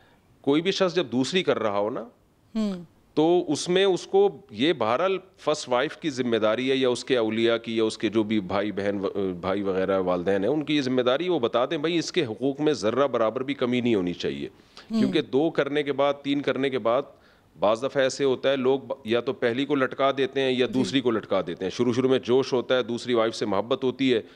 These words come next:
Speaker 1: उसके बाद जब जुनून उतरता है तो पहली की तरफ से रिएक्शन इतना होता है कि दूसरी को नज़रअंदाज कर देते हैं और बाज़ दफ़ा पहली को नज़रअंदाज कर देते हैं। मैं यहाँ तक भी मैं लोगों से कहता हूँ कि जो औरत अपने शौहर को ख़ुद कहती है ना कि दूसरी शादी कराओ, मैं उन ख़वातीन को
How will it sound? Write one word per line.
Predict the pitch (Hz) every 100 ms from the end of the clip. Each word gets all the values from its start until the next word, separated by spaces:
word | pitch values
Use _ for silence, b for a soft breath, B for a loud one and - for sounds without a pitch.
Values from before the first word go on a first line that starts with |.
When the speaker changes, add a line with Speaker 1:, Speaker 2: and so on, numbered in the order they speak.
| b b b
Speaker 1:
उसके | 117 -
बाद | 117 123 120
जब | 117 101
जुनून | 107 123 127
उतरता | 113 120 123 139
है | 123
तो | - 117
पहली | - 110 120
की | 127
तरफ | 123 117 113
से | 135
रिएक्शन | 110 117 - 147
इतना | 139 147
होता | 143 135
है | 139
कि | 131
दूसरी | 117 120 135
को | 127
नज़रअंदाज | 120 110 107 101 95
कर | - 85
देते | 82 78 82
हैं |
और | 60 101
बाज़ | 110 127
दफ़ा | 123 143
पहली | - 131 147
को | 139
नज़रअंदाज | 131 117 104 101 95
कर | 95
देते | 87 90 -
हैं। | 113 127
मैं | 143
यहाँ | 123 110 131 185
तक | 185
भी | 190
मैं | 170
लोगों | 139 123
से | 117 113
कहता | 98 95
हूँ | 107
कि | 120
जो | 131 165
औरत | 165 185
अपने | 175 185
शौहर | - 143 165
को | 175
ख़ुद | 175 180
कहती | - 147 156
है | 165
ना | 226
कि | 247
दूसरी | 175 160 170
शादी | - 127 131
कराओ, | 113 104 107
मैं | 151
उन | 180
ख़वातीन | - - 135 139 170
को | 175 185 170